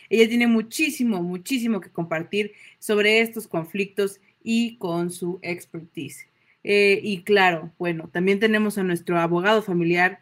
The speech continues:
que nos ayudará a la resolución del caso con ayuda de los documentos que una de las hermanas trajo al estudio el día de hoy. Estas dos, eh, para darles un poquito de contexto, son dos entidades conocidas por nosotros los humanos,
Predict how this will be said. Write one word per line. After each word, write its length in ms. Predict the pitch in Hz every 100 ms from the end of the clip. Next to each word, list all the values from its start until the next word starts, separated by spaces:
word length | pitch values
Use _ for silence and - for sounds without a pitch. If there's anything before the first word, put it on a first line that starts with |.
| -
que 80 | 185
nos 180 | 180
ayudará 380 | 190 185 190 208
a 160 | 220 190
la 140 | 175
resolución 680 | 170 170 226 208 - 180 180
del 280 | 165 165 165
caso 440 | 180 190 202 196 - _ _
con 220 | - 262
ayuda 340 | 247 208 196 190
de 80 | 170
los 160 | 165
documentos 760 | 165 165 165 180 180 190 185 -
que 180 | 185 175
una 260 | 226 240
de 60 | 220
las 200 | 170 170
hermanas 460 | 165 165 170 170 -
trajo 560 | 165 160 - 170 165 _
al 200 | 175 185
estudio 440 | 175 170 196 196 185
el 100 | 170
día 160 | 151
de 120 | 143 131
hoy. 220 | 110 - _ _ _ _ - - - -
Estas 400 | 349 339 370 277
dos, 420 | 214 240 262 - _ _ _ _ _
eh, 320 | 190 185 180
para 180 | 175 180
darles 300 | 202 220 214
un 100 | 220
poquito 300 | 214 208 190
de 120 | 170
contexto, 640 | 170 165 - 175 - 190 185
son 380 | - 247 247 226
dos 260 | 294 294
entidades 640 | 285 262 220 175 175 180 180
conocidas 680 | 175 170 165 196 190 185
por 160 | - 170
nosotros 540 | 160 160 185 180 180
los 200 | 175 160
humanos, 540 | 160 151 147 139 -